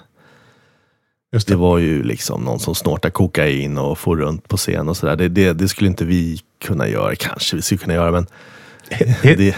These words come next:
Speaker 1: det tilltalar inte en övre medelålders publik, jag har inget.
Speaker 2: <laughs> Nej, det är, eh, visst, vi har haft någon, någon sketch som, som skämtar med, med droger och sånt där också, men, eh, det, <laughs> man får ju,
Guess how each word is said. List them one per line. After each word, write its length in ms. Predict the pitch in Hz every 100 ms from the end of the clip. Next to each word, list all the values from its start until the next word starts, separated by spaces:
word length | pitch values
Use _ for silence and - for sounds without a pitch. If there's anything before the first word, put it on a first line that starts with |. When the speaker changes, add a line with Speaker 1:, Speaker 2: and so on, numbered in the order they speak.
| -
Speaker 1:
det 100 | 139
tilltalar 520 | 180 135 131 156 160
inte 200 | 127 120
en 100 | 110
övre 400 | 143 135 123 123
medelålders 720 | 127 120 113 117 110 110 -
publik, 300 | 117 113 127 -
jag 80 | 113
har 240 | 123 123 127
inget. 220 | 135 -
Speaker 2:
<laughs> 80 | 165 - 165 - - - - - - _ - - 233 240 165
Nej, 480 | 120 135 127 127 127
det 220 | 123 127
är, 180 | 117 113 - - - - - - - -
eh, 560 | - - 101 104 110
visst, 560 | 110 123 120 139 - -
vi 180 | 123 117
har 60 |
haft 280 | 123 120 -
någon, 180 | 113 92
någon 140 | 107
sketch 380 | 98 107 92 -
som, 260 | 107 90 101
som 380 | 101 90 90
skämtar 400 | 90 98 87 87
med, 220 | 87 85 85
med 320 | 85 82 85
droger 380 | 95 90 85 87
och 100 | 90
sånt 140 | 90
där 180 | 90 85
också, 220 | 87 101
men, 300 | 95 95 95
eh, 160 | 92 95 - _ _ _ - -
det, 360 | 139 127 120 117 123 120 -
<laughs> 180 | 143 -
man 80 |
får 240 | - - -
ju, 140 | -